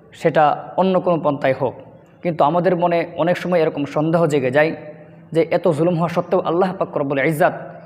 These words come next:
কেন সেই বিষয়ে সমাধান বের করছেন না, কেন সেই বিষয়ে সমাধান করছেন না? আমরা তখন একটা সন্দেহের মধ্যে পড়ে যাই। কিন্তু আল্লাহ পাক রব্বুল ইজ্জাত সেই সন্দেহ নিরসনের জন্য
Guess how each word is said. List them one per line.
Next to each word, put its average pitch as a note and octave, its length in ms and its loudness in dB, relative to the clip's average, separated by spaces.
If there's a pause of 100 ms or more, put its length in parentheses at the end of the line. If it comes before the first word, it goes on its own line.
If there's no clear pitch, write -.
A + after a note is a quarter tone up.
(220)
কেন F#3 160 4 (420)
সেই F3 200 0
বিষয়ে D3+ 200 -4
সমাধান C#3 400 -2
বের C#3+ 140 -2
করছেন C#3 360 -8
না, B2 140 -8 (540)
কেন F#3+ 200 4
সেই D#3+ 220 -2
বিষয়ে C#3 180 -8
সমাধান C3 340 -6
করছেন C#3+ 360 -4
না? B2+ 160 -6 (1160)
আমরা D#3+ 280 4
তখন D3 340 0 (200)
একটা D#3 240 0
সন্দেহের D#3 380 0
মধ্যে C#3+ 240 -2
পড়ে C3 180 2
যাই। B2 180 -4 (480)
কিন্তু D#3 220 -2
আল্লাহ F3+ 300 2
পাক E3 240 -2
রব্বুল C#3+ 260 0
ইজ্জাত D#3 280 2 (500)
সেই F3 160 0
সন্দেহ F3 400 0
নিরসনের D#3 440 -2
জন্য F3+ 360 0